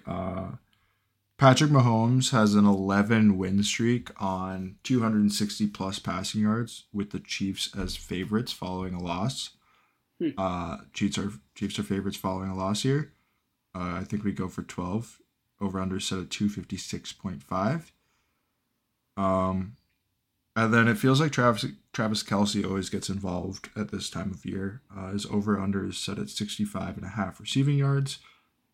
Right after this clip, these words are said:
Speaker 1: Uh, he's recorded seventy-one or more five games in December in a row.
Speaker 2: Yeah, feels like a game where Kelce has to get going a little bit.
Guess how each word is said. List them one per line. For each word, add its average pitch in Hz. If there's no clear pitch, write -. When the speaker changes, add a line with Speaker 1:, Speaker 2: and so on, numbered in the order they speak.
Speaker 1:
Uh, 92
he's 95
recorded 95
seventy-one 98
or -
more 95
five 92
games -
in 98
December -
in -
a -
row. 104
Speaker 2:
Yeah, 196
feels 165
like 170
a 151
game 151
where 143
Kelce 143
has 135
to 147
get 131
going 127
a 135
little 113
bit. 110